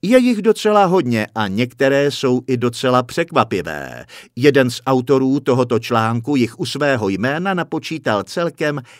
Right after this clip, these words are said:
jedna třicet. Doktor za monitorem.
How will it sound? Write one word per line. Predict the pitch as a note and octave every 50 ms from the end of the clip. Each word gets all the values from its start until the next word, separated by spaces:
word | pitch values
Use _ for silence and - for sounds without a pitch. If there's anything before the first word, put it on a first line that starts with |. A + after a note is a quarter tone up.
| _ _ _
jedna | D#2+ E2 E2 E2+ F2 F3 A3 A3+ F3 F3+ G3 F#3+ F#3 F3
třicet. | - - - - A#2+ - - - - - - - _ _ _ _ _ _ _ _ _ _ _ _ _ _ _ _ _ _ - - _ _ _ _ -
Doktor | D#2+ D2+ D#2 - G#3+ G#3+ - - - - A3+ A#3 A#3 A#3 A3+ A3
za | D#3 A#2 - D#3+ E3+
monitorem. | F#3+ F#3+ F3 C3 G2 - - G#2 D#2+ D#2 C2+ A#1+ A#1 G1+